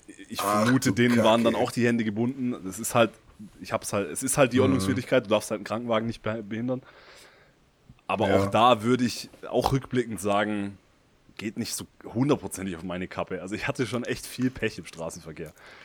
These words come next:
Speaker 2: Ja, muss man schon sagen, weil ich hätte in deiner Situation selbst nicht gewusst, was,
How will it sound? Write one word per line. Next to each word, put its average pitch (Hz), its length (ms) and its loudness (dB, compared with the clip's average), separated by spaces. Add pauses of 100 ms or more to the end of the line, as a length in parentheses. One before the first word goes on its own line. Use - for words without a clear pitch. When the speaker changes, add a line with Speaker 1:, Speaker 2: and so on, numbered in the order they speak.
(720)
Speaker 2:
Ja, 92 120 -4
muss 92 260 0
man 92 100 -2
schon 90 200 -2
sagen, 87 300 0
weil 92 160 2
ich 143 280 2
hätte 117 220 0
in 92 100 0
deiner 101 220 2
Situation 92 540 -4
selbst 90 360 0
nicht 85 160 -8
gewusst, 80 400 -10
was, - 400 -2